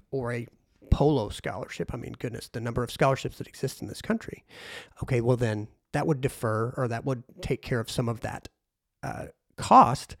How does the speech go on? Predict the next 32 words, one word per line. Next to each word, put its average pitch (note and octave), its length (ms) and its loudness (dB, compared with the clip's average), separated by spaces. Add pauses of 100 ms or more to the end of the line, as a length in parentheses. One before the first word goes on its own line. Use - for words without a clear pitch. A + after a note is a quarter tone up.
(260)
associated A#2 340 -2
with, A2 160 -4 (120)
associated B2 400 0
with - 120 -8
college, D3+ 380 0 (220)
you G#3 100 2
know, C#3+ 160 4
and F3+ 100 4
they'd G3+ 120 10
also D3+ 360 8
have C3 160 8
a A#2+ 60 6
group - 160 -8
of - 80 -12
friends. F3 500 8 (320)
This A3 160 6
would D3+ 80 6
be B2 100 4
great F3 260 8
for - 120 0
them. G#2+ 320 -4 (600)
And C3 120 -4
so C3 180 0
then B2+ 160 -6
this A#2 120 -6
club G#3+ 240 4
sport D3+ 240 4
comes C3+ 240 2
in B2 160 6
when A#2 160 4
they're A2 100 0
seven, B2 460 4